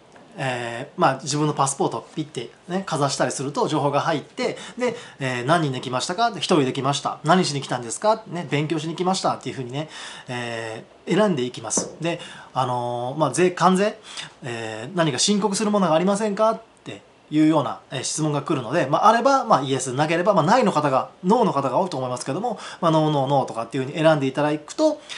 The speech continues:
で、いただいて、最後にこうね、顔写真をそこで撮るんですよね。で、顔写真を撮って、そうするとレシートみたいなのが出てきますんで、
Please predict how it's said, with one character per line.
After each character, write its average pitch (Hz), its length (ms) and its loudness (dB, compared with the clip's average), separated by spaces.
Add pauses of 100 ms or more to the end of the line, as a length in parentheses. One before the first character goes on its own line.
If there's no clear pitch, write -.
(160)
で、 240 340 -2
い - 40 -20
た 214 80 -4
だ 240 100 6
い 233 80 0
て、 277 280 0 (160)
最 254 200 6
後 196 80 4
に 165 80 2
こ 135 140 0
う 131 60 -2
ね、 151 120 -2
顔 226 220 4
写 302 100 8
真 254 200 4
を 120 40 0
そ - 80 -8
こ 139 140 0
で 135 80 2
撮 165 180 2
る 135 80 2
ん 104 40 -4
で - 80 -12
す - 80 -8
よ 135 60 -6
ね。 175 200 -6
で、 185 100 -8
顔 240 240 6
写 247 80 6
真 214 200 0
を 190 60 0
撮 214 120 -2
っ 196 60 -6
て、 254 420 0
そ - 140 -2
う 220 40 2
す - 80 2
る 147 60 4
と 143 80 2
レ 196 80 4
シ 330 140 4
ー - 20 2
ト 269 100 8
み 170 80 2
た 131 100 2
い - 40 0
な 113 60 -2
の 117 100 -6
が 107 80 -10
出 214 160 8
て 190 80 2
き 147 60 -6
ま 117 100 -6
す 117 100 -10
ん 110 60 -12
で、 120 260 -4